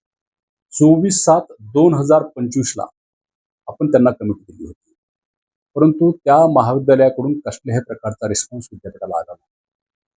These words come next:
यानंतर अकरा नोव्हेंबरला समिती गेली, त्यामध्ये समितीला कसल्याही प्रकारचा रिस्पॉन्स महाविद्यालयाकडून मिळाला नाही. समिती महाविद्यालयात जाऊन आल्यानंतर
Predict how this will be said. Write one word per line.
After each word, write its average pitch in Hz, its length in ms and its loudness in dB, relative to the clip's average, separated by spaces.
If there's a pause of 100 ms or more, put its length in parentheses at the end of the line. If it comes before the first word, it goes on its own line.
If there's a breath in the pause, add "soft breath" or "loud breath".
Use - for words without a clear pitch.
(580)
यानंतर 165 520 2
अकरा - 280 -2
नोव्हेंबरला 147 540 2 (360)
समिती 117 400 0
गेली, 85 260 -12 (1000)
त्यामध्ये 156 480 2 (160)
समितीला 147 500 2
कसल्याही 143 440 -6
प्रकारचा 123 440 -6
रिस्पॉन्स 113 460 -8
महाविद्यालयाकडून 98 600 -4
मिळाला 92 240 0
नाही. - 180 -12 (1040)
समिती 160 680 0 (440)
महाविद्यालयात 156 680 2
जाऊन 135 220 2
आल्यानंतर 117 520 0